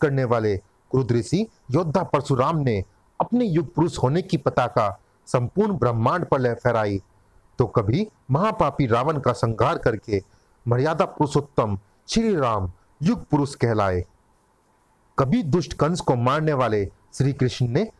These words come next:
प्रेम की बंसी बजाकर युग पुरुष होने का गौरव प्राप्त किया, तो कभी पांच पांडव पुत्रों ने अपना पराक्रम दिखाकर स्वयं को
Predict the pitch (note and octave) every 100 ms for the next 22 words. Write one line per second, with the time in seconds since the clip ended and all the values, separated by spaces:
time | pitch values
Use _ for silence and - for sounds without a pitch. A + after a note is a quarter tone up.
0 | _ - F3+ A3+ - D3+ G#2+ D3+ - E3+
1 | B2 B2+ - A2+ F#2+ - _ - F3 A3+
2 | - E3 C#3+ - B2+ D#3 C#3+ G#2 G#2 D3
3 | F3 - A#2+ - - G#2+ G#2+ F2+ - _
4 | _ _ - A#2+ - G#2 C3 A3 - -
5 | - G3+ A3+ - D3+ C#3 B2 - C3 D#3+
6 | D#3+ B2 F#2 - _ - C#3 F3+ G#3+ G#3+
7 | C#3 C3+ F#3 E3+ C3 B2 A2 - G2 -
8 | _ - - - B2 G#2+ - F3+